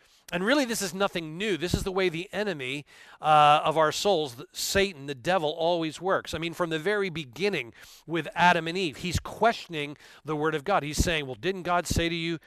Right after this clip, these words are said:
'You can eat from all the trees'?" Has God really said this? He tries to cause confusion and misunderstanding about what God has really said. And he wants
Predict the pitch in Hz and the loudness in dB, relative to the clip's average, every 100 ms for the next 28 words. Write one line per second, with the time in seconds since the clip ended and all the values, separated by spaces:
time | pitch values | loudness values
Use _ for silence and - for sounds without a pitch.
0 | - - 143 139 143 - 113 104 135 170 | -18 -18 -14 -10 -10 -10 -12 -6 -6 -6
1 | - 220 254 - _ _ _ _ - 170 | -8 -10 -10 -20 _ _ _ _ -2 -2
2 | - - 151 190 202 196 233 156 - - | -2 -2 4 4 2 0 -2 0 2 2
3 | 151 175 196 220 _ _ - 156 208 - | 2 0 -2 -10 _ _ -4 0 0 -2
4 | - - 180 - 202 208 - - 175 165 | -10 -10 -8 2 4 4 0 -4 0 0
5 | - 156 139 - 214 294 170 113 113 131 | 0 -10 -12 -6 -2 -2 -2 -8 -14 -20
6 | - - - - 180 175 185 220 233 202 | -20 -20 -20 -4 0 2 2 0 0 -2
7 | 180 156 - - 233 254 139 131 175 147 | -4 -4 -4 -2 0 -2 -4 -8 -6 -8
8 | 113 185 185 147 147 165 127 - 180 180 | -2 2 4 2 0 -4 -4 -2 2 4
9 | 131 139 - - - - 160 120 131 135 | 4 0 -4 -20 -20 -4 -2 -2 -4 -4
10 | 147 - 254 202 135 175 165 196 226 - | -4 -2 0 0 -2 -4 -2 0 0 -2